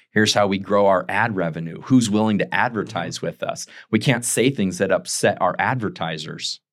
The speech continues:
Speaker 1: right? Because then they, they're not gonna be willing to put ads on our network. And so there's so many different loyalties
Speaker 2: Mm-hmm.
Speaker 1: that truth
Speaker 2: Right.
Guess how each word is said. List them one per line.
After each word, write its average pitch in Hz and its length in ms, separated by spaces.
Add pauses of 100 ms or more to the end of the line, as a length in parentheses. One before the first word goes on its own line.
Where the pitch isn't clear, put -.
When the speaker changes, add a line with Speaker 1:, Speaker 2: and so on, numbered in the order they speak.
(120)
Speaker 1:
right? 85 300 (260)
Because 92 280
then 98 140
they, 92 120 (160)
they're 98 180
not 90 180
gonna 92 120
be 87 100
willing 92 380
to 87 260 (400)
put - 200
ads 98 300
on 90 120
our 90 100
network. 104 480 (640)
And 107 140
so 123 200
there's 107 180
so 143 200
many 123 180
different 110 440
loyalties 90 1040 (120)
Speaker 2:
Mm-hmm. 135 260 (260)
Speaker 1:
that 98 340 (720)
truth - 560 (1160)
Speaker 2:
Right. 123 200